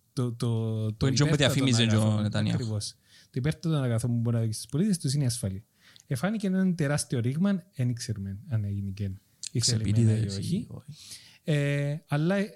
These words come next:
Speaker 1: ε, διαφάνηκε και το τεράστιο το ρήγμα. Έγραψε, ε, εξανάγραψε μάλλον μια φίλη πρόσφατα μες στο Facebook κάτι που είχε γράψει ένας Ισραηλινός πιο παγιά,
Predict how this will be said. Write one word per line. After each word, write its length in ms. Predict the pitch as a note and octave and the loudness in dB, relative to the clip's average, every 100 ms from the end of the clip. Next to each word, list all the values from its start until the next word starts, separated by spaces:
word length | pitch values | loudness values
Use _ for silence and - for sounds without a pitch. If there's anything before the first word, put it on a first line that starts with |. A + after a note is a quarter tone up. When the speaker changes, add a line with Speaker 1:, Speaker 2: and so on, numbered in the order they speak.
| - | -6
Speaker 1:
ε, 120 | C#3+ | -2
διαφάνηκε 480 | D3 D3 E3 D#3 A#2+ | 0 0 0 0 -2
και 200 | A2 A2 | -4 -4
το 400 | G#2 G2 F#2 G2+ | -4 -4 -6 -6
τεράστιο 440 | B2+ A2+ - A2 | -2 -2 -2 -4
το 80 | G#2 | -2
ρήγμα. 340 | G2 G2 F#2 - _ _ _ _ _ _ - | -2 -2 -6 -12 _ _ _ _ _ _ -4
Έγραψε, 720 | A#2+ C3+ D#3+ - C#3 G2 F#2 _ _ _ _ _ _ _ _ _ _ _ _ - - | -2 0 0 0 -2 -4 -6 _ _ _ _ _ _ _ _ _ _ _ _ -12 -4
ε, 680 | C3+ A#2+ G#2+ G#2 G2 F#2+ A2 | 0 2 0 -2 -2 -4 -6
εξανάγραψε 680 | A#2 - A#2 A#2+ B2 A#2+ A#2+ | -6 -2 0 0 0 -2 -2
μάλλον 260 | A2 A2+ | 0 -2
μια 140 | A2 A2+ | -2 0
φίλη 180 | A#2 G#2 | 0 -2
πρόσφατα 360 | A2+ - A2+ | -2 -2 -2
μες 100 | A2 | -2
στο 140 | B2 A#2 | -2 0
Facebook 300 | A#2 A#2 A2+ | -2 -2 -4
κάτι 220 | A2 A2 | -4 -2
που 80 | A2+ | -2
είχε 100 | A#2+ | -2
γράψει 540 | A2 A2 A2+ A#2 B2 | -2 -2 -2 -2 -2
ένας 280 | A#2 A2 A#2 | -2 -2 -2
Ισραηλινός 520 | A#2+ A#2+ B2 G#2 G#2+ | 0 -2 -2 -2 -4
πιο 160 | - A#2 | -4 -4
παγιά, 440 | G#2+ F#2+ - A#2 | -2 -4 -8 -12